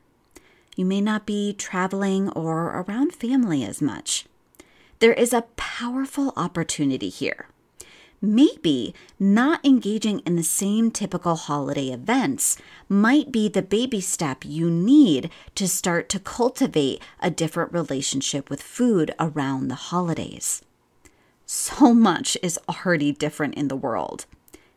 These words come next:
This is your chance to create new rituals and traditions and how you would like to show up with food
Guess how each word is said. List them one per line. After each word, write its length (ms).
This 200
is 160
your 100
chance 840
to 100
create 400
new 380
rituals 720
and 200
traditions 840
and 100
how 280
you 180
would 160
like 200
to 100
show 380
up 220
with 140
food 560